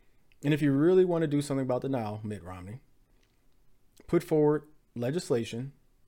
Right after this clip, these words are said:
for term limits in Congress. Take that big step. Because here's something you say, and this will be the last thing I speak on this.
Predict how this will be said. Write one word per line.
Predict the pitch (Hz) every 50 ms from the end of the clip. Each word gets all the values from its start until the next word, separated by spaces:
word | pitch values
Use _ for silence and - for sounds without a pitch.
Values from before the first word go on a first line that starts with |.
| _ _ _ _ _ _ _ _ _ _ _ _ _ - _ _
for | - 185
term | 180 - 226 247 190
limits | 120 87 73 - - - - - _ _ _ _ _ _ _ -
in | 151 165
Congress. | 160 170 151 127 - - - - - _ _ _ _ _ _ _ _ _ _ - - _ _ _ _ _ _ - _ _ _ _ _ _ _ _ _ _ _ _ _ _ - -
Take | - 190 196 160
that | 170 165 143
big | 117 110 95 -
step. | - - - - _ _ - - - - _ _ _ _ _ _ _ _ _ _ _ _ _ _ _ _ _ _ _ _ _ _ _ _ - - _ _ - - _ _ _ - - _ _ _ _ _ _ _ _ _ - -
Because | 151 151 170 156 143 143 - - - -
here's | 147 180 202 202 -
something | 175 160 143 151 143 135
you | 131 123 120
say, | - - 143
and | 139 131
this | 135 -
will | 135
be | 135
the | 120 120
last | 120 123 120 - -
thing | 120 113
I | 104
speak | 101 - - - 240 226
on | 147 117
this. | 110 107 107 - - -